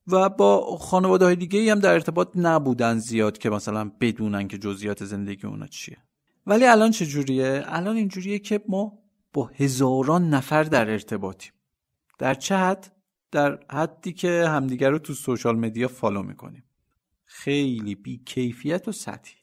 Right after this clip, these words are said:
حالا کل این هزار نفر هم روزی صد تا غم دارن ها. ولی خب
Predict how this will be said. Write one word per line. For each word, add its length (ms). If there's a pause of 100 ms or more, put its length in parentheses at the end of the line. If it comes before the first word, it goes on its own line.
(120)
حالا 240
کل 440
این 260
هزار 560
نفر 360
هم 220
روزی 320
صد 320
تا 120
غم 320
دارن 360
ها. 260 (380)
ولی 140
خب 280